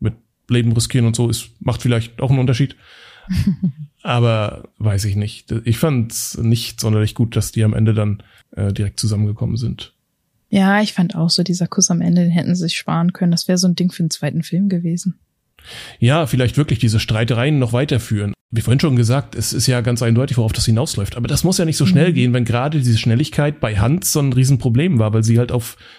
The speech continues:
Speaker 1: so einen, äh, fiesen Typen reingefallen ist.
Speaker 2: Gibt Mädels, die fahren immer wieder auf das Gleiche rein, ne?
Speaker 1: Ja, gut, das mag sein. Ich kenne allerdings, wie gesagt, auch den zweiten Teil nicht, ne? Vielleicht stellt sich da dann Christoph als, äh, der üble Bösewicht <laughs> heraus.
Speaker 2: Also ich hab den zweiten noch nicht geguckt.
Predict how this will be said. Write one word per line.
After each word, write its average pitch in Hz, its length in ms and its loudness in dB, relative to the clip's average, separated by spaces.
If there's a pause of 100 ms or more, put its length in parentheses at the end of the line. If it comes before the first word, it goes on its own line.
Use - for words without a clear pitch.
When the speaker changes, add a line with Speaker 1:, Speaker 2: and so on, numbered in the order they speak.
(120)
Speaker 1:
so - 200 -2
einen, 117 260 4
äh, 117 140 2
fiesen 123 260 4
Typen 151 240 0
reingefallen 107 520 -2
ist. - 280 -8 (400)
Speaker 2:
Gibt 180 180 -4
Mädels, 180 300 2
die 170 140 0
fahren 170 200 0
immer 170 200 2
wieder 175 180 0
auf 165 100 -6
das 180 140 -4
Gleiche 190 300 -4
rein, 185 220 -2 (460)
ne? 139 160 0
Speaker 1:
Ja, 143 180 0
gut, 117 120 -2
das 117 100 -4
mag 117 120 0
sein. 107 200 -2 (220)
Ich - 140 -2
kenne 170 200 2
allerdings, 143 300 0
wie 135 60 2
gesagt, 127 280 0
auch 113 60 4
den 117 120 6
zweiten 117 260 0
Teil 113 240 0
nicht, 101 160 -8
ne? 135 80 2
Vielleicht 120 260 -2
stellt 123 240 -2
sich - 140 -4
da 120 160 -2
dann 113 140 0
Christoph 117 480 -4
als, - 500 -4
äh, 73 180 -8
der 107 460 -4
üble 117 220 0
Bösewicht 120 640 2
<laughs> - 20 0
heraus. - 600 -2 (300)
Speaker 2:
Also 190 200 -2
ich 202 120 -2
hab 208 100 -2
den 202 140 0
zweiten 208 600 -2 (100)
noch 185 200 0
nicht 214 200 0
geguckt. - 400 -8